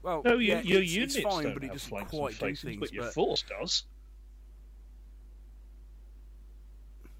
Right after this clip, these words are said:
Speaker 1: Well, cer-, well, certainly, yeah, but, you know, it, it's one of these things of, uh, what I'm trying to get at is that,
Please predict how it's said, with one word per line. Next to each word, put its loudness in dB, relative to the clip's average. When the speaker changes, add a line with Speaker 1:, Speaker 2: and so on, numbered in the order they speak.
Speaker 1:
Well, 4
cer-, 6
well, 4
certainly, 2
yeah, 6
but, 2
you 6
know, 6
it, -2
it's -2
one 0
of -4
these 2
things -2
of, 2
uh, 0
what 6
I'm 4
trying 2
to 2
get 0
at 0
is -4
that, 0